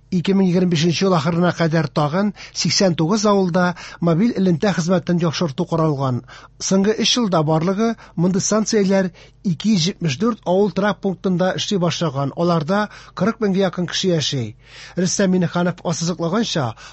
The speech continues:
авылда цифрлы тигезсезлекне бетерү эшнең өстенлекле юнәлешләренең берсе. Федераль коллегаларга, Россия цифрлы министрлыгына һәм Ростелекомга рәхмәт белдерәм.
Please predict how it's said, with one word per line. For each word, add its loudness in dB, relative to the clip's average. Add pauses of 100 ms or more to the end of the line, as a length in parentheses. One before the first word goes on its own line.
(100)
авылда 2
цифрлы -2
тигезсезлекне -2
бетерү -2 (300)
эшнең 0 (220)
өстенлекле 0
юнәлешләренең 0
берсе. -4 (760)
Федераль 2
коллегаларга, 0 (340)
Россия 0
цифрлы 0
министрлыгына 0 (180)
һәм -2
Ростелекомга 0
рәхмәт -2
белдерәм. -2